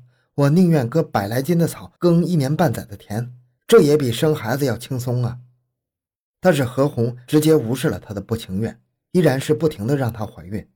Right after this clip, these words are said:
每当计生部门来抓人时，他总会带着大肚子的张杏子躲在山里，有时候一躲就是半个月。张杏子只能靠野果和溪水度日。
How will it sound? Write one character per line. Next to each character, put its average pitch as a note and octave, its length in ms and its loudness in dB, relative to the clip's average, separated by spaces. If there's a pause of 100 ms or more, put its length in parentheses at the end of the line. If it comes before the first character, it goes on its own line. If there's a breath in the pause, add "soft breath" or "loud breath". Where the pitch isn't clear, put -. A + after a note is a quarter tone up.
(540)
每 B2+ 140 2
当 D3+ 160 4
计 D#3 120 0
生 C#3+ 180 -2
部 C#3 80 -2
门 A2 140 -2
来 G2+ 120 -4
抓 B2+ 180 0
人 G2 180 -4
时， F2 320 -14
他 F#3 100 -2
总 A2+ 220 -2
会 B2+ 100 -2
带 C#3 160 2
着 G2 100 -4
大 A#2 220 -2
肚 A2 140 -8
子 F#2+ 120 -10
的 F#2 120 -14
张 B2+ 180 -4
杏 B2 160 -6
子 - 220 -14
躲 F#2+ 160 -10
在 F2 100 -10
山 A2+ 260 -4
里， - 140 -14 (440)
有 A2+ 140 4
时 A#2 100 0
候 D3 100 4
一 F3 140 0
躲 - 220 -10
就 G#2+ 120 -6
是 F#2+ 100 -14
半 G2+ 220 -4
个 F#2 80 -12
月。 F#2 200 -14 (760)
张 C#3+ 180 4
杏 D3+ 160 0
子 A#2 140 -4
只 - 100 -8
能 G2 140 -4
靠 C3+ 200 0
野 G2+ 240 -2
果 B2 240 -6
和 F#2+ 140 -4
溪 B2+ 220 -6
水 B2 240 -12
度 F2 160 -16
日。 F2 180 -20